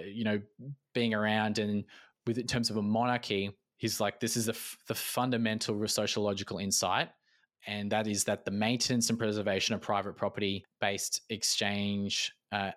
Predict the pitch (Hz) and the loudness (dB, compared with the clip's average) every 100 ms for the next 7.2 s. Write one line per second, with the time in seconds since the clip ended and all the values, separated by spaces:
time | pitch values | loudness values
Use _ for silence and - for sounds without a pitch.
0 | - - 120 - 117 107 - 107 101 104 | -8 -4 0 0 2 0 -2 -2 0 0
1 | - 104 101 101 98 - - - - _ | 0 0 2 0 -2 -4 -6 -20 -20 _
2 | - 135 123 113 117 - 123 120 120 113 | -4 -2 0 -4 -4 0 2 2 2 0
3 | 104 107 - 110 - - 107 104 101 98 | 0 -4 -2 -4 -6 -4 -2 -2 0 2
4 | - 98 98 101 101 104 110 101 98 95 | 2 0 0 -2 -2 0 0 -2 0 0
5 | 95 - 95 95 95 95 104 104 _ - | 0 -2 -2 0 0 -2 -4 -6 _ -6
6 | 117 107 104 98 - - 104 98 104 95 | 0 2 2 0 -2 -2 -2 0 0 2
7 | 151 196 | 2 0